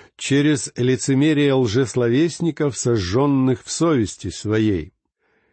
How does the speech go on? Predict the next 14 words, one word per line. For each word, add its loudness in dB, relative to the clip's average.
Здесь -2
апостол 0
приступает -2
к -6
новой 2
теме, 0
которая 0
явно 0
контрастирует 0
с -10
тем 0
раннехристианским 0
символом 0
веры, 0